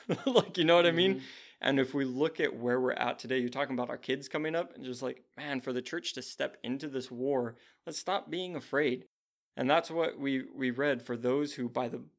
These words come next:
Speaker 1: blood of the Lamb and the word of the testimony, that they didn't, they didn't fear,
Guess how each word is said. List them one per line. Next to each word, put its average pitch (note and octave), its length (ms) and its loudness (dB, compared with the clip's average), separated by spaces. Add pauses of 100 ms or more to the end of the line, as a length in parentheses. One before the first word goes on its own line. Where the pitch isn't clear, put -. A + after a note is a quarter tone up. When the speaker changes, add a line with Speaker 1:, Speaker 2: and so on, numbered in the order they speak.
Speaker 1:
blood C3 280 0
of E3+ 120 -8
the E3+ 100 -2
Lamb D3 280 2
and A#2+ 80 0
the B2 60 -2
word C3 220 0
of D3 40 4
the C#3 80 2
testimony, B2 440 -4
that B2 100 -4
they B2 100 -2
didn't, D3+ 280 -6 (260)
they B2 100 -4
didn't D3 220 -6
fear, D3+ 460 -2